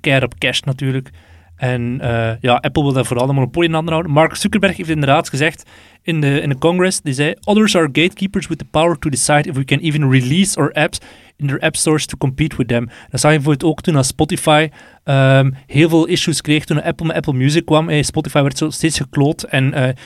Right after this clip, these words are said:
die app was niet meer echt zo snel vindbaar, denk ik, als ik het goed herinner, in de App Store, omdat Apple uiteraard zelf met Apple Music kwam. Dus, eh, Mark Zuckerberg heeft wel een punt als hij zegt, "Ja, kijk, wij hebben veel macht,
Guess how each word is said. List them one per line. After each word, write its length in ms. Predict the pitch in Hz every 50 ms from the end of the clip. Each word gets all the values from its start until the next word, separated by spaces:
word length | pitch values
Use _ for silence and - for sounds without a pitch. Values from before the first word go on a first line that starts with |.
| - -
die 140 | - - -
app 140 | - - -
was 120 | 170 143
niet 120 | - 156 160
meer 100 | 160 160
echt 140 | 156 135 -
zo 60 | - 147
snel 300 | - - 151 147 139 127
vindbaar, 460 | 104 - 135 143 143 135 139 139 143
denk 180 | 131 135 143 -
ik, 120 | 156 -
als 120 | - 156 131
ik 60 | 131
het 80 | - -
goed 80 | 165 151
herinner, 300 | 135 139 139 143 139 -
in 120 | - 131
de 80 | 127 -
App 160 | 143 147 -
Store, 320 | - - 160 147 147 143 135 - - - - - _ _
omdat 240 | - 147 135 -
Apple 320 | 135 131 - - 147 160 - -
uiteraard 360 | 147 135 131 131 127 123 123
zelf 240 | - 123 123 120 -
met 140 | - 147 -
Apple 200 | - - - 120
Music 360 | 117 123 123 123 123 113 - _
kwam. 280 | - 120 113 117 120 - - _ _ _ _ _ _ _ _ _
Dus, 140 | - 135 -
eh, 60 | -
Mark 260 | - 165 151 180 180
Zuckerberg 320 | - - 254 - 214 - -
heeft 140 | 95 - -
wel 120 | 185 175
een 140 | 143 123 -
punt 220 | - 156 180 190
als 140 | 190 156 -
hij 80 | 160 131
zegt, 240 | 131 151 143 -
"Ja, 100 | - 147
kijk, 300 | 131 - 160 165 156 - - - - - - - -
wij 120 | - 127
hebben 200 | 147 175 208 185
veel 160 | 127 151 143
macht, 360 | 123 120 143 180 - - -